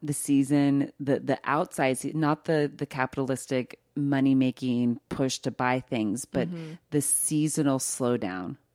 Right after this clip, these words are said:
Speaker 2: Mm-hmm. Yeah.
Speaker 1: Vibe with that.
Speaker 2: Yeah.
Speaker 1: And then slow down with your partner.
Speaker 2: I like that idea.
Speaker 1: And then take the pressure off. Don't put it as a list.
Speaker 2: Mm-hmm.
Speaker 1: It's not a to-do, but, like, be creative or just allow yourself to just slow down and be intimate with your partner, whatever that looks like,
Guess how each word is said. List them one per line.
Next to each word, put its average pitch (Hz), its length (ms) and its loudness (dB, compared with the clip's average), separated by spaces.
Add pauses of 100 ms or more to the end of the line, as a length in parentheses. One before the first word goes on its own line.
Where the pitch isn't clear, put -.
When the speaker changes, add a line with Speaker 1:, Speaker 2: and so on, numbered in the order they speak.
(220)
Speaker 2:
Mm-hmm. 214 300 -2 (240)
Yeah. 254 200 -6 (480)
Speaker 1:
Vibe 131 300 0
with 180 140 0
that. 107 260 -4 (180)
Speaker 2:
Yeah. 349 160 -2 (400)
Speaker 1:
And 165 140 2
then 156 120 6
slow 147 200 -4
down 151 140 0
with - 80 -10
your 165 80 -8
partner. - 540 -8 (300)
Speaker 2:
I 165 60 -12
like 147 180 -16
that 160 120 -20
idea. 160 340 -20
Speaker 1:
And 214 180 4
then 220 140 6
take 208 240 -2
the 208 80 -4
pressure 196 400 -2
off. 131 200 -4
Don't 165 240 0
put 196 120 0
it 196 240 -2
as 165 240 2
a 165 60 0
list. 131 680 -2 (280)
Speaker 2:
Mm-hmm. 175 440 -6
Speaker 1:
It's 151 160 -4
not 165 180 2
a 165 100 -4 (240)
to-do, 131 800 -2
but, 139 240 -4
like, 123 360 -6 (760)
be 160 120 0
creative 147 920 0
or 143 160 0
just 143 280 -8
allow 131 220 2
yourself 143 400 0
to 139 100 -4
just 131 220 -6
slow 135 220 0
down 131 220 -2
and 123 80 -2
be 127 80 0
intimate 151 460 -2
with 127 120 -4
your 131 80 -2
partner, - 400 -6
whatever 143 340 0
that 139 180 2
looks - 200 -4
like, 120 320 -4